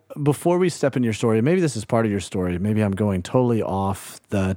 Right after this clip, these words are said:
the timeline right here, but we're in the homeschooling space. And we, uh, often get asked the question, why, especially Christy, she has a, she's a P A. And so she could go into,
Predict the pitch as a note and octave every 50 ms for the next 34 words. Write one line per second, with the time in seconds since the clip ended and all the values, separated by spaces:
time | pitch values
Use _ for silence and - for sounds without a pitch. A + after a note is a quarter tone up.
0 | - - - A#2 A2 G2+ F#2 - - A2+ A2 A2 G#2 G2+ G2 F#2 F2+ F2 E2+ E2
1 | - F2+ G2 F#2 E2 E2+ - - E3 C#3+ A2 G2+ - - - - A#2 C#3+ E3+ F#3
2 | - D3+ C#3+ C3 A#2+ G#2+ A#2+ A2 G#2+ G#2 - - - G2+ F#2 F2 E2 D#2+ - -
3 | - C2 A#1+ A#1 - - - - - - _ _ _ _ _ _ - - - -
4 | _ _ _ - A2 G#2 G2 G2+ G2+ A2+ B2 B2+ B2 B2 B2 B2 B2 B2 B2 B2
5 | - - A2+ A2 A2 G#2+ G#2+ G#2 G#2+ G#2 - B2+ C3+ C#3+ C#3 - C#3+ B2 G#2+ A2
6 | - G2+ G#2+ G2 - - G#2+ - - G#2 - - - G#2 G2 G2 F#2+ - - G#2+
7 | G#2 G#2+ G#2 G#2+ A2 A2 - - - - F3+ - G3+ C3+ A2 _ _ - - D3
8 | C3+ - - C#3+ B2+ A#2+ A#2 - _ _ - - - - - B2 B2 A#2+ A#2+ A#2+
9 | - _ - - - _ - - - B2+ B2+ - - - C3 C3+ C#3 D3+ D#3+ D3
10 | - - - _ _ - A#2+ A2+ G#2+ - - A#2 A2 G#2 G#2 - - - - -
11 | - - - - - _ - - - - C3 C3 - - C3 A2+ G2 A2+ A2+ A2
12 | A2+ A2+ A2 G#2+ - A#2+ G#2+ G#2+ A2 -